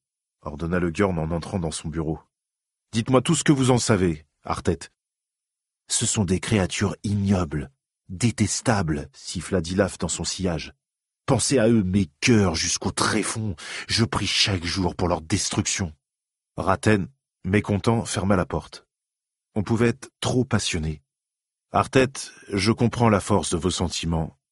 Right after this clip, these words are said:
dit-il d'un ton grave. « Mais tâchez de dépasser vos préjugés si vous devez être mon Odive. Jadeth les a punis à dessein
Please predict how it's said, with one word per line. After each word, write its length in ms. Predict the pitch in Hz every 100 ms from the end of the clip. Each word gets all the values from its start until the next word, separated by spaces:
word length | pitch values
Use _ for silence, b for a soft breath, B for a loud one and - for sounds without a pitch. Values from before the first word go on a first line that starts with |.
| _ _ _ -
dit-il 340 | - - 76
d'un 120 | 73
ton 160 | 71 76
grave. « 360 | 71 73 - - _ _ _ _ _ _ _ -
Mais 100 | 101
tâchez 320 | 120 110 120
de 80 | 104
dépasser 440 | 95 - 101 -
vos 120 | 95
préjugés 760 | 90 - 87 90 85 95 87 - _ -
si 220 | - -
vous 120 | 82
devez 380 | 82 90 90 85
être 240 | 82 -
mon 180 | 82 80
Odive. 500 | 82 76 82 71 - _ _ _ _ _ _ _ _ _ _ _
Jadeth 400 | - 92 101 107
les 140 | 110 98
a 60 |
punis 280 | 98 101 101
à 60 | 95
dessein 440 | 196 - 120 113